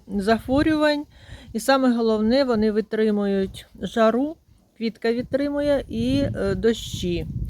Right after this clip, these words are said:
Тобто, м, е, квітки, троянди не покриваються гниллю,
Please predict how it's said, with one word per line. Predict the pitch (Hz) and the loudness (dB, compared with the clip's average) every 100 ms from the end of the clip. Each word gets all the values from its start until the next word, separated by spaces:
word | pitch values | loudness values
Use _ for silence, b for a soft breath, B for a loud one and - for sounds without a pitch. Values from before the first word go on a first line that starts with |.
| B B B - | B B B -8
Тобто, | 214 - 226 208 - - | -10 0 2 2 -4 -12
м, | - - - _ _ - | -10 -10 -14 _ _ -8
е, | 202 196 190 185 | -4 -2 -2 -4
квітки, | 247 302 - 214 208 202 b b _ | -4 -4 -2 0 0 -2 b b _
троянди | - 226 226 254 285 233 226 202 - b b - - - - - - - - | -2 2 4 2 2 2 2 0 -10 b b -20 -20 -20 -16 -16 -16 -18 -4
не | 190 196 | -2 0
покриваються | 196 202 196 202 202 185 - 190 | 0 2 4 4 4 2 0 0
гниллю, | 180 202 254 254 214 202 | 2 2 2 2 2 2